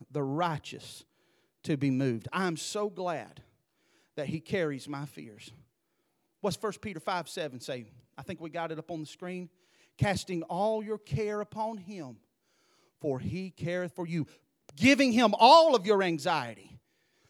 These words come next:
That means releasing it, casting it, right? Well, I mean, we cast fishing poles, some of us in here, right?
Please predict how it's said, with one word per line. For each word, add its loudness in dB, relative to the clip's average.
That 6
means 4
releasing 4
it, -4
casting 4
it, -2
right? 4
Well, 0
I 2
mean, 0
we -4
cast -2
fishing -6
poles, -2
some -4
of -2
us -10
in -6
here, -4
right? -2